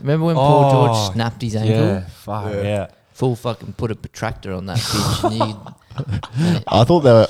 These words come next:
Speaker 3: I thought, um, you were gonna say the Malice in the Palace. Remember that huge punch on with the crowd?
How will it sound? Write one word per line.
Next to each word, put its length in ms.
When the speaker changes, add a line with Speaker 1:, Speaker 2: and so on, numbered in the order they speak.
Speaker 3:
I 100
thought, 260
um, 320
you 140
were 60
gonna 180
say 160
the 100
Malice 360
in 80
the 60
Palace. 420
Remember 200
that 120
huge 420
punch 260
on 120
with 80
the 80
crowd? 360